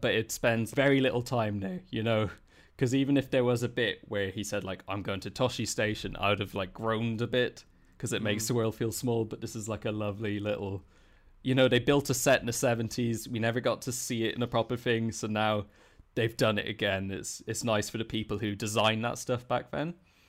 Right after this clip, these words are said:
Speaker 1: One thing I wanna say, and I think this is despicable, is I don't think this show should promote this, but the bar should not be serving Nikto minors. You have to be old enough to drink.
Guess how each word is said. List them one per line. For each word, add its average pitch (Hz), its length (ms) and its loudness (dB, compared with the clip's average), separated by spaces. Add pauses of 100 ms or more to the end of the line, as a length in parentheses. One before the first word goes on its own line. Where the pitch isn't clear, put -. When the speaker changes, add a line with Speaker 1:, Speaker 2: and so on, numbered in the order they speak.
(340)
Speaker 1:
One 143 220 4
thing 170 100 -2
I 170 60 -2
wanna 151 160 -2
say, 101 420 -2
and 101 300 -6 (160)
I 110 100 -4
think 117 200 -2
this 110 140 -6
is 110 140 -6 (440)
despicable, 110 760 -6 (880)
is 101 400 -4
I 110 140 0
don't 127 180 2
think 135 140 -2
this 123 120 -4
show 117 280 0
should 110 400 -6 (160)
promote 120 480 -2
this, - 420 -10 (680)
but 107 280 -2
the 113 40 -4
bar 139 280 4
should - 260 -4
not 127 380 -2
be 135 80 -6
serving 113 480 -2
Nikto 123 360 -4
minors. 143 600 -2
You 120 80 -2
have 123 100 -2
to - 80 -10
be 151 120 -2
old 110 260 -2
enough 117 220 -2
to - 80 -8
drink. 151 500 -4